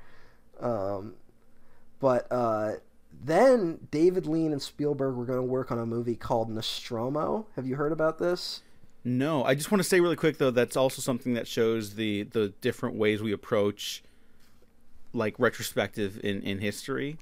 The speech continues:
Speaker 2: Look at film
Speaker 1: Mm-hmm.
Speaker 2: documentaries like making ofs just, like, ten to fifteen years ago, and look at them now.
Speaker 1: Yeah.
Speaker 2: They're very different.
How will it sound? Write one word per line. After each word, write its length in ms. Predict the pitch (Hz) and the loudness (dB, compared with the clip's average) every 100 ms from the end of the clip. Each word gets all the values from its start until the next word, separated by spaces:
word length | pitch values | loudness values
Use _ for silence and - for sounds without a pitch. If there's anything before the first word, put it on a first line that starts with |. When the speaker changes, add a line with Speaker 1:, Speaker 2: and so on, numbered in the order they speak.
| - | -4
Speaker 2:
Look 160 | 123 | 0
at 180 | 175 131 | 0 -2
film 300 | - 123 117 | -2 0 2
Speaker 1:
Mm-hmm. 280 | 117 117 120 | 2 0 0
Speaker 2:
documentaries 380 | 110 107 123 113 | -2 -2 -2 0
like 180 | 104 110 | 0 0
making 340 | 104 110 107 | -2 0 0
ofs 380 | 95 95 107 - | 0 0 -2 -6
just, 220 | 120 - | -6 0
like, 260 | 110 92 - - - - - - | 0 0 -2 -20 -20 -20 -18 -10
ten 300 | - 120 123 | -2 2 2
to 60 | |
fifteen 360 | - 117 - 107 | 0 -4 -2 -2
years 180 | 98 107 | 0 -4
ago, 220 | 117 147 | 0 2
and 80 | 139 | 2
look 120 | 123 | 2
at 60 | 147 | 4
them 140 | 143 | 4
now. 380 | 113 104 90 - - - - - | 6 4 0 -4 -14 -20 -20 -8
Speaker 1:
Yeah. 420 | 147 127 107 104 - - | 0 2 4 0 -2 -6
Speaker 2:
They're 100 | - | -2
very 460 | 98 101 117 131 139 | -2 4 6 8 6
different. 580 | 123 147 - 104 90 | 4 2 2 -4 -4